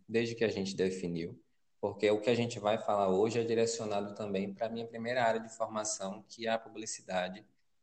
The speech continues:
como eu creio também que vai alcançar aí todas as áreas de atuação de todas as pessoas que estão nos ouvindo aqui.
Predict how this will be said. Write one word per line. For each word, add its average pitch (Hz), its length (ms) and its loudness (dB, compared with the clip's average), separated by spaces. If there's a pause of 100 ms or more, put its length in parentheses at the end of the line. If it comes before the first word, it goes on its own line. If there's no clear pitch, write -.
como 107 180 -4
eu 110 80 2
creio 101 320 2
também 101 260 -4
que - 100 -20
vai 101 100 6
alcançar 95 580 2
aí 87 200 -6
todas 123 380 -2
as 123 200 2
áreas 95 340 4
de 107 80 0
atuação 95 680 0 (600)
de 95 60 -8
todas 101 300 4
as 101 160 2
pessoas 98 340 0
que - 120 -8
estão 95 220 -2
nos 98 180 0
ouvindo 101 380 2
aqui. 113 340 -6